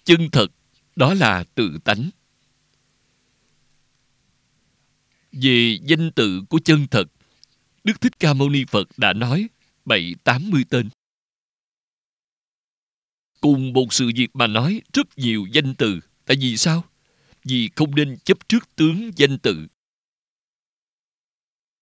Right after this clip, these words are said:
Chỉ cần hiểu được ý nghĩa, còn nói như thế nào cũng đều được. Không nên nói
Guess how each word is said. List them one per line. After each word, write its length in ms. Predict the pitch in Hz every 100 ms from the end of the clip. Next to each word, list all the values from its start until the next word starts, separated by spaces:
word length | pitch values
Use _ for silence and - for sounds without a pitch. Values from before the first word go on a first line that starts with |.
| _ _ _ _ _ _
Chỉ 200 | 135 147
cần 380 | - 123 110 104
hiểu 180 | 101 123
được 160 | 143 -
ý 160 | 156
nghĩa, 400 | 208 185 98 110 - _ _ _ _
còn 420 | 120 110 104 110
nói 140 | 127
như 120 | 208 151
thế 160 | 180
nào 300 | 220 123 92 -
cũng 320 | 117 104 131
đều 180 | 135 95
được. 220 | 101 87 _ _ _ _ _ _ -
Không 180 | 175 165
nên 180 | 156
nói 260 | 151 151 208